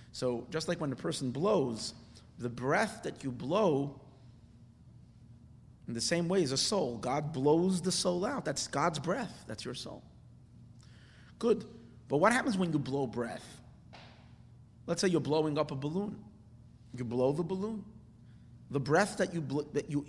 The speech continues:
that you exhaled and you put into the balloon now went into the balloon. Now, what was that breath before it went into the balloon? It was part of your general airflow or your life flow, life power. It's, it's the air that you have in your, it's your oxygen.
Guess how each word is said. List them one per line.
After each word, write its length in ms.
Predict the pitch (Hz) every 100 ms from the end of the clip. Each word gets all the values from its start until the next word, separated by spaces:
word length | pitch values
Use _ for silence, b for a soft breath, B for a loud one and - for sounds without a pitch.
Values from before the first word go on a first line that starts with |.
| -
that 160 | 139 131
you 100 | 151
exhaled 720 | 170 - - 160 135 156 - -
and 100 | 143
you 60 | 135
put 160 | 175
into 220 | 170 185
the 100 | 143
balloon 480 | 131 120 120 139 170 B B B B
now 180 | 131 139
went 180 | 143 175
into 160 | 190
the 80 | 202
balloon. 400 | 190 220 226 - - B B B B -
Now, 80 |
what 180 | 139 185
was 120 | 233 196
that 180 | 190
breath 240 | 180 180 180
before 340 | 165 - 202
it 80 | 185
went 160 | 131 127
into 140 | 117
the 80 | 110
balloon? 320 | 104 104 113 117 - -
It 40 |
was 100 | 143
part 220 | - 165
of 100 | 170
your 140 | 151 165
general 540 | 139 151 160 156 156 - -
airflow 720 | 160 175 185 - 123 123 170 -
or 100 | 135
your 160 | 135
life 300 | 131 143 185
flow, 360 | - 113 110 82 - -
life 280 | 123 147 165
power. 340 | - 98 60 - B B B B B B -
It's, 120 | - -
it's 200 | - 117
the 120 | - 123
air 240 | 165 185
that 140 | 185 165
you 80 | 151
have 240 | 151 165
in 100 | 160
your, 120 | 143
it's 180 | 143 -
your 120 | 147
oxygen. 460 | 156 - - 107